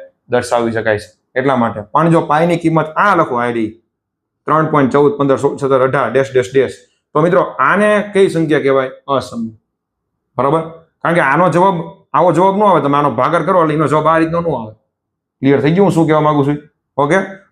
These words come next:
તો આજે પાઈની કિંમત જે છે, આ જે વાસ્તવિક કિંમત છે,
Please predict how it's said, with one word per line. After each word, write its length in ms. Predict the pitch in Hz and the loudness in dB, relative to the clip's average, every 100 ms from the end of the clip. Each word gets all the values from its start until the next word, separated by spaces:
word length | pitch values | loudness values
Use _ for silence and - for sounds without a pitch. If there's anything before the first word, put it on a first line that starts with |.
| - | -4
તો 60 | |
આજે 200 | 131 165 | 0 0
પાઈની 400 | 180 151 165 208 | 0 0 2 2
કિંમત 360 | 196 196 202 160 | 2 2 2 2
જે 160 | 160 135 | 2 2
છે, 140 | 156 196 - _ _ _ - | 0 -2 -8 _ _ _ -4
આ 100 | 139 | 0
જે 100 | 139 | 2
વાસ્તવિક 440 | 143 147 151 147 | 2 0 0 0
કિંમત 260 | 143 139 | 0 -2
છે, 100 | 127 | -2